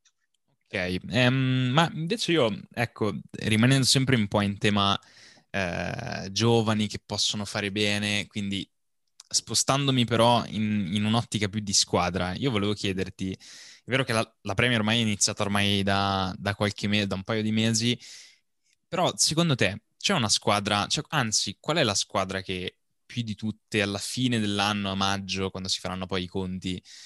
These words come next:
e si tireranno le fila, potrà essere considerata la vera sorpresa di questa Premier? Perché abbiamo visto il Leeds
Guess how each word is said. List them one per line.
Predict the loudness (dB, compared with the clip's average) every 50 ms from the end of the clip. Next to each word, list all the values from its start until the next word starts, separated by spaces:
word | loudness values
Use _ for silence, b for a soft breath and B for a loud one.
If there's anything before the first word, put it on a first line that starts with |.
| B B B
e | -6 -4 -4 -4 -2 -4
si | -4 -4 -4
tireranno | -6 -4 -4 -2 -2 -2 -2 -2 -4
le | -6
fila, | -4 -2 0 2 2 0 -2 -6 _ _ _ _ _ _ -10 -10 _ _ _ _ _
potrà | -8 -2 2 2 4
essere | 4 6 4 4 4 4 4
considerata | 4 4 2 2 2 2 2 2 2 0 0
la | 0 0 -2 -2
vera | 0 0 0 2 2
sorpresa | 2 2 2 0 -4 -6 -2 0 2 2 2 0 -2
di | -4 -4
questa | -2 -2 -2 -2 -2
Premier? | -4 -4 -6 -6 -6 -8 -6
Perché | -6 -4 -2 -2
abbiamo | -2 0 0 0
visto | 2 2 2 2 0 0
il | 2
Leeds | 2 2 4 4 4 4 4 2